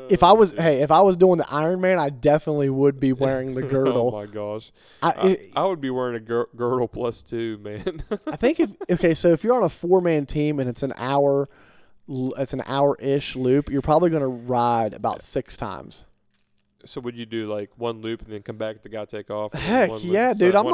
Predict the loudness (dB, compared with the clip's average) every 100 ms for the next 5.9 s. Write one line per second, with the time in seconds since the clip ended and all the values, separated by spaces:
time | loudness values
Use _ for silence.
0 | 2 4 4 2 2 6 6 6 4 0
1 | -2 0 2 2 0 -2 -2 -2 -4 0
2 | 2 2 0 0 2 2 2 0 0 2
3 | 2 2 0 -4 0 2 2 -2 -4 -4
4 | -4 -4 -4 0 0 0 0 0 0 -2
5 | -4 -2 -2 -2 -4 -2 -2 -2 -6